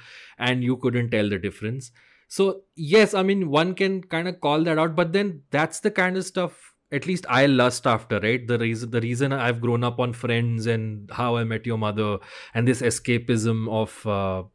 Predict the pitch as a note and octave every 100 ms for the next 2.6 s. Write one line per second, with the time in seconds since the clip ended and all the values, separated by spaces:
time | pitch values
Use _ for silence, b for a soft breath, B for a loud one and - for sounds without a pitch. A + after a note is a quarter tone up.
0 | B B B B B _ - A2 A#2+ C3
1 | C3 B2 C3 A#2 A#2+ C3 C3 - B2 A#2
2 | A2+ G#2+ - A#2 G#2 G2